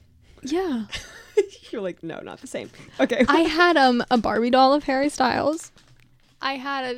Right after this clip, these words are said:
Speaker 1: a, a life-size cardboard cutout of Harry Styles, th-, and I received both of these on my birthday, in which the Barbie Harry Styles was in a cake my mom made with the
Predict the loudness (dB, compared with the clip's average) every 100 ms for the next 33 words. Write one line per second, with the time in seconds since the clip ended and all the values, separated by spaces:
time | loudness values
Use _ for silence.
0 | -6 -6 -2 2 4 4 6 6 6 4
1 | -6 -4 2 2 4 2 2 -2 -2 -2
2 | 0 -2 -4 -4 -10 _ _ _ -8 -4
3 | -2 -2 -2 -2 -2 -2 -6 -10 -2 -2
4 | 0 -2 -2 -4 -2 -2 -2 -4 2 2
5 | 2 2 4 4 0 -16 _ -6 -2 0
6 | 0 2 0 0 0 2 -2 -2 0 0
7 | -2 -4 -12 -12 _ _ _ _ 0 4
8 | 6 4 4 2 4 6 6 6 2 -2
9 | 0 4 4 2 0 4 4 2 -8 0
10 | 0 4 2 4 4 4 4 6 4 2
11 | -6 -10 -6 -2 -2